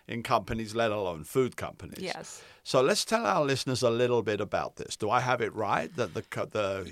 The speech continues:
Speaker 1: hum-, human rights commitment is correct?
Speaker 2: You do, you
Speaker 1: Yeah.
Speaker 2: do. Uh, we have a zero waste program.
Speaker 1: Right.
Speaker 2: We don't toss anything in the
Speaker 1: No?
Speaker 2: garbage. No. We're gonna help Rancho Cordova communities, food banks.
Speaker 1: Okay.
Speaker 2: So we, we donate a lot.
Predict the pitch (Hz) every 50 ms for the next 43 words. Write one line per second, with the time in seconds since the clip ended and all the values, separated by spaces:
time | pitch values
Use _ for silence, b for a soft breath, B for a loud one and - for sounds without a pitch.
0 | 92 104 101 107 107 101 - b b b b b b - - 117 127 135 135 135
1 | 131 127 123 113 110 110 104 110 120 127 - - - - - - 123 104 110 117
2 | 107 - 151 135 135 135 - - 120 110 - - _ _ - - 107 110 127 214
3 | - _ _ - 180 180 180 170 156 170 170 160 160 156 160 165 165 - 185 185
4 | - 151 160 160 156 151 160 - - - 180 170 170 - - 180 185 196 165 196
5 | 185 185 180 170 160 160 156 156 165 175 190 202 208 202 196 202 202 196 - -
6 | - - 202 190 190 190 190 185 180 180 180 185 185 - - - 190 160 180 175
7 | 170 156 175 170 165 170 175 175 175 _ _ _ _ _ _ _ - - - 180
8 | 165 170 - - 190 170 170 165 160 - 160 139 139 160 175 175 - 113 131 180
9 | 226 - - - - - 165 160 180 226 269 _ _ _ _ B B B B B
10 | B _ 170 165 160 185 180 170 165 156 147 160 151 151 143 143 - - _ -
11 | 156 156 151 - 160 - - 160 156 151 160 156 143 156 147 - - 156 160 165
12 | 180 196 220 240 285 302 320 320 - - - - - _ - - - 170 175 185
13 | 208 220 269 330 - _ - - - - - - - - 107 - - - - -
14 | 165 180 - - - - 170 160 156 156 156 151 151 - - - 165 156 147 -
15 | 156 147 165 190 202 190 190 208 220 - - 185 165 156 156 160 160 214 240 -
16 | _ - -